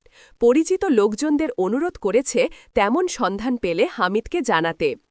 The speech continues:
এভাবেই সন্ধান পেয়ে গেল আলেখা লজ নামের বাড়িটির। গাজীপুরে এমন বাড়ি রয়েছে,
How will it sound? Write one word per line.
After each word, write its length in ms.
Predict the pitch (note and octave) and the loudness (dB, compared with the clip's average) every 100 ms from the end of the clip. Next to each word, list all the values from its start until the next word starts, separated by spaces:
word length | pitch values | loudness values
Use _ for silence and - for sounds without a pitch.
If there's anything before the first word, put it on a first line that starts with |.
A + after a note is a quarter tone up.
| _ - B3 | _ -20 -4
এভাবেই 540 | G3+ A#3+ D#4+ D#4 G3+ E4 - | 0 0 2 2 2 0 -8
সন্ধান 540 | - C4 G#3+ B3+ E4 F4 | -4 0 2 0 -4 0
পেয়ে 240 | A3+ G3+ | 0 2
গেল 280 | F3+ D#3+ C4 - | 0 0 0 0
আলেখা 420 | F3 F3 B3+ - E4+ | 0 0 0 -2 -2
লজ 280 | A3+ F#3 - | 0 0 -2
নামের 300 | F#3+ E3+ D4+ | -4 -2 0
বাড়িটির। 560 | A#3+ E3 E3+ E3+ D#3 - _ - - - F#3 | 0 0 0 -4 -6 -8 _ -20 -20 -10 0
গাজীপুরে 560 | F#3 G3 F4 F4 F#4 - | 2 2 0 -2 -2 -2
এমন 340 | F3+ B3 D#4 D#4 | 0 0 2 2
বাড়ি 260 | C4+ C#4+ | 2 2
রয়েছে, 520 | G#3+ F#3 D#4 - G#3 | 2 0 0 0 0